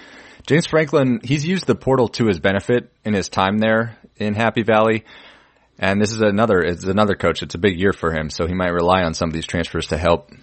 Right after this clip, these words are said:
help, uh, get them back to where they, where they belong. One of the,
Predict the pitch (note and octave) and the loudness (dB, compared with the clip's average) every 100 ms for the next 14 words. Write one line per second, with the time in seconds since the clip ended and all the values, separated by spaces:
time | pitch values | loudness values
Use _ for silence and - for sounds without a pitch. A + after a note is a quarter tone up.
0 | _ _ - F#2 C#2+ - F2 D#2+ D2+ - | _ _ -8 -8 -8 -12 -8 -6 -8 -8
1 | - F#2 F2+ E2 F2+ E2+ - E2+ E2 E2 | -8 -4 -4 -2 -4 -4 -6 -4 -2 -2
2 | E2 D2+ _ E2+ E2+ D#2+ D#2+ E2+ E2+ D2+ | -4 -8 _ -4 -2 -4 -2 -2 -2 -4
3 | - - - _ G#2 A#2 A#2+ | -14 -20 -20 _ 0 2 2